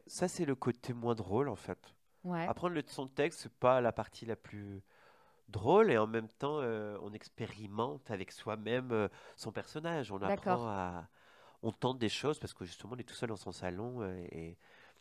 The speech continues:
Speaker 1: bah ça, oui, on prend, euh, chaque réplique, on la rabâche, on la rabâche, on prend des
Speaker 2: Donc
Speaker 1: paragraphes.
Speaker 2: tout seul, t'as ton, t'as
Speaker 1: Ouais.
Speaker 2: ton scénario sous les yeux,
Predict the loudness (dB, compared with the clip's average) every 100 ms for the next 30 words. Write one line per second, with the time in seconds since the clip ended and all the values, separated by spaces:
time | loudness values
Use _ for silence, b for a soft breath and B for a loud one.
0 | b b b 6 6 4 2 2 0 0
1 | -4 -2 -2 -4 -6 -8 -10 -12 -12 -10
2 | -6 -6 -4 -4 -4 -6 -8 -8 -8 -8
3 | -10 -14 -16 -14 -10 -6 -4 -2 0 2
4 | 2 2 2 0 -4 0 2 2 2 2
5 | 4 2 2 0 -2 0 2 4